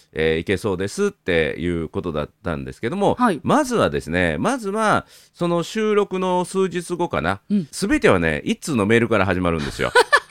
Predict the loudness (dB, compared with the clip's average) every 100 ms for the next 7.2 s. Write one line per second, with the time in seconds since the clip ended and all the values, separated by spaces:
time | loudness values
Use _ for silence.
0 | -2 0 -2 -4 -4 -4 -2 -4 -4 -4
1 | 4 8 8 8 4 4 2 2 0 -2
2 | -4 -6 _ _ _ 2 4 6 6 4
3 | 4 2 0 2 4 4 4 4 4 0
4 | 2 2 2 0 0 -2 -4 -4 -2 0
5 | 0 0 0 -2 0 -2 0 0 0 0
6 | -2 -2 -4 -4 -4 -6 -4 4 6 6
7 | 6